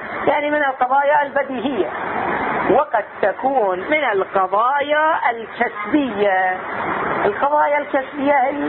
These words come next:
هي التي تنتهي بالنتيجة إلى القضايا الأولية والفطرية، لكن بداية يحتاج إلى أو تحتاج إلى الكسب والنظر.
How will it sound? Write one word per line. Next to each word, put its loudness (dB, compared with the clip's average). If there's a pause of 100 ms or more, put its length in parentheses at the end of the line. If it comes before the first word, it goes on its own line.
هي 2
التي -2 (800)
تنتهي -2
بالنتيجة -2
إلى 0
القضايا -2
الأولية 0
والفطرية، 0
لكن -2
بداية 0
يحتاج 0
إلى 2 (460)
أو 2
تحتاج -2
إلى 0
الكسب -4
والنظر. 2